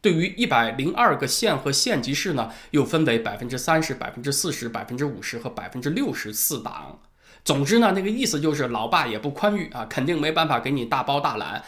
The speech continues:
能让你啃老就不错了，差不多就得了，你也别指着赖上我。所以我们对比一下外国的城市破产和中国的市级财政重组，区别是很显而易见的。外国城市破产，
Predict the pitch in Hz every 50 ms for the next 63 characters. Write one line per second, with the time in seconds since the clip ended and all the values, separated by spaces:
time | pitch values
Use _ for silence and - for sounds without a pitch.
0 | - - - - - 143 156 190 269 285 262 311 247 170 139 123 120 117 - -
1 | - 180 208 233 185 - - - - - - 117 - 131 135 - - 214 185 143
2 | - - - - - - 110 - 120 123 123 120 123 110 113 104 92 113 147 -
3 | - - 113 123 131 120 117 123 135 135 - 104 92 - 110 95 139 165 165 131
4 | - 127 117 110 - 90 92 - - - _ _ - - _ _ _ _ _ _
5 | _ _ _ _ _ _ _ - - 262 277 254 185 160 160 160 277 247 208 -
6 | 135 131 143 170 175 - 202 170 156 165 254 254 165 120 - 131 127 135 120 -
7 | 127 120 135 - 143 - - 139 120 - - - - - - - 131 123 123 -
8 | - 269 277 285 294 - - 110 101 - 98 - - - - - 233 156 127 -
9 | - 127 120 131 131 - - - - 156 151 120 - - - 135 190 220 220 -
10 | - - - - - - - - - - - - 233 - - 113 87 - - -
11 | - 117 - 117 117 113 - - 87 - 101 110 117 123 120 143 156 151 - -
12 | - - - - - - - - - - - 269 285 240 170 - 170 170 - 156
13 | 151 - - 156 - - - 160 123 - - - 69 -